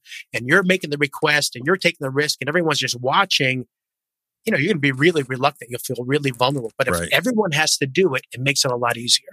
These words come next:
Speaker 2: Got it. Oh, that's a great example. You know, one of the premises I believe that you talk about is givers often feel, to your point, that they are doing such a service in giving, right? And feel so guilty about receiving.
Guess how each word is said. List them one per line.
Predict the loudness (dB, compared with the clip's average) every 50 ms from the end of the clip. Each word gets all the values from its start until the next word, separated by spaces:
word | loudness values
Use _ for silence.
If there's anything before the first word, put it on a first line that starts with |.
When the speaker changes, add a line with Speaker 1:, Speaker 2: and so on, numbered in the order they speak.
| -14 -6 -2
Speaker 2:
Got | 0 0 0 0
it. | -2 -6 -10 _ _ 2
Oh, | 4 4
that's | 4 4 2
a | -2
great | -4 -6 -4 0 2 4 4 4 2
example. | 0 -2 -2 -2 0 -2 -2 -4 -8 -12 -12 -12 -14 -8
You | -2 2 4
know, | 4 4
one | 4 4 4
of | 4
the | 2 0
premises | 0 0 0 2 2 2 2 2 0 0 -2 -4 -4
I | -2 -2
believe | -2 0 0 0 2 4 4 6 6 4 4 0 0 0
that | 0 0 0 0
you | 0 -2 -2
talk | -2 -4 -4 -2 0 0 0 0
about | 0 0 2 0 0 -2 -4 -2
is | -2 0 0 0 -2 -4 -6 -8 _ -20 -20 -20 -20 _ _ -6 0
givers | 2 2 4 4 4 4 4 2 2 0
often | 2 2 2 2 0 -2 -2 -2
feel, | -2 0 2 2 4 4 2
to | 0 -2 -2
your | 0 0 -2
point, | -2 -2 -2 0 2 2 2 0 -2 -6 _ _ _ _ _ _ _ _ _ _ _ _ _ _ 0
that | 4 4 4 4 0 -4 -4
they | 0 0 2 2
are | 2 2 0 0 0
doing | -2 -2 0 0 2 2 2 4
such | 4 4 4 2 0
a | 2 2
service | 4 4 4 2 2 0 0 0 -2 -2
in | 0 -2 -2 -2
giving, | 0 0 0 0 -2 -4 -10 -8
right? | -6 -4 -4 -4
And | -6 -8
feel | -6 -2 -2 0 2
so | 4 2 2 2 0
guilty | -4 -4 -2 0 0 0 0 -2 -2 -4 -4
about | -6 -6 -2 -2 -2 -2 -2
receiving. | -4 0 4 4 4 4 4 0 0 -2 -6 -8 -10